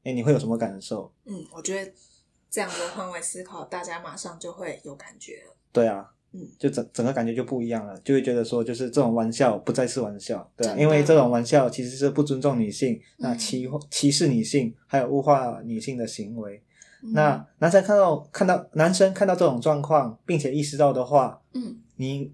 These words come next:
Speaker 1: 就是你的雷达有扫到，觉得这个玩笑不太对的话，你应该要跳出来，
Speaker 2: 嗯。
Speaker 1: 并且指正这种不恰当的行为。
Speaker 2: 是。
Speaker 1: 那如果女性呢，你觉得冒犯的话，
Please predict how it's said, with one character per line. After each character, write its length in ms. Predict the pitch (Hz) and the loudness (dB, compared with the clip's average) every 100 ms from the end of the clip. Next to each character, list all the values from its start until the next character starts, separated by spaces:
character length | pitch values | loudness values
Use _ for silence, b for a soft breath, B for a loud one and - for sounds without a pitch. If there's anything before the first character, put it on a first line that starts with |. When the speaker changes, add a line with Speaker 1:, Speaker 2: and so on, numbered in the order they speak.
| - | -4
Speaker 1:
就 140 | 165 | 0
是 100 | 156 | 2
你 100 | 151 | 4
的 80 | 139 | 6
雷 160 | 135 143 | 6 8
达 120 | 139 | 6
有 120 | 131 | 6
扫 180 | 117 113 | 2 4
到， 180 | 131 113 | 4 4
觉 140 | 131 | 4
得 240 | 127 123 120 | 4 4 2
这 160 | 139 | 0
个 500 | 131 139 135 135 131 131 | 2 4 4 2 -2 -2
玩 180 | 127 | -2
笑 180 | 127 143 | 4 2
不 80 | 123 | 2
太 140 | 139 | 0
对 160 | 131 135 | 2 0
的 100 | 117 | 0
话， 240 | 123 127 - - | 0 0 -2 -10
你 120 | 131 | -8
应 120 | 135 | -4
该 80 | 139 | 0
要 160 | 143 | 2
跳 240 | 143 175 147 | 4 4 4
出 160 | 143 | 4
来， 280 | 120 113 - _ _ | 0 -2 -8 _ _
Speaker 2:
嗯。 60 | - | 0
Speaker 1:
并 100 | 147 | 2
且 160 | 143 - | 2 0
指 220 | - 117 | -4 0
正 180 | 147 135 | 0 2
这 80 | |
种 160 | 135 110 | -2 -6
不 100 | 120 | -6
恰 200 | - 135 | -2 0
当 160 | 131 120 | 0 -2
的 80 | |
行 240 | 113 117 113 | -8 -10 -10
为。 200 | 110 107 | -10 -12
Speaker 2:
是。 360 | - 247 196 - _ _ _ | -12 -10 -12 -14 _ _ _
Speaker 1:
那 180 | 170 170 | -2 0
如 120 | 151 | 2
果 400 | 156 143 127 113 | 4 4 4 0
女 200 | 117 117 | -4 -6
性 300 | 113 175 147 | 0 2 2
呢， 260 | 139 139 135 _ _ _ _ _ | 0 -4 -8 _ _ _ _ _
你 100 | 127 | 2
觉 100 | 143 | 6
得 100 | 143 | 8
冒 160 | 143 147 | 6 4
犯 200 | 151 139 | 4 0
的 120 | 120 | 0
话， 380 | 123 131 104 | 4 4 2